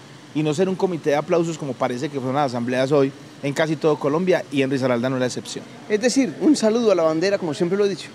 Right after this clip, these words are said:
Speaker 1: Debería tener más valor agregado, buscar más la integración de las, del control político, debería tener más valor agregado, más iniciativas de los diputados.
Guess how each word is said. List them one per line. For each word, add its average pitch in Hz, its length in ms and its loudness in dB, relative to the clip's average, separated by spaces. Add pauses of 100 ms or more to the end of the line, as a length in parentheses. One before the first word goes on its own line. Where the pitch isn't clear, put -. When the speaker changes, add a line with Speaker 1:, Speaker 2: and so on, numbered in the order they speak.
(160)
Speaker 1:
Debería 139 380 4
tener 160 220 -2
más 170 160 0
valor 160 260 2
agregado, 143 520 2
buscar 139 300 0
más 151 120 -2
la 156 60 0
integración 135 680 0
de 151 80 0
las, 127 340 0
del 120 100 -6
control 120 300 -6
político, 147 580 -2 (340)
debería 135 240 4
tener 135 240 -4
más 147 220 0
valor 151 280 2
agregado, 139 420 0
más 151 400 -2
iniciativas 147 560 0
de 151 100 0
los 127 120 -2
diputados. 123 540 -2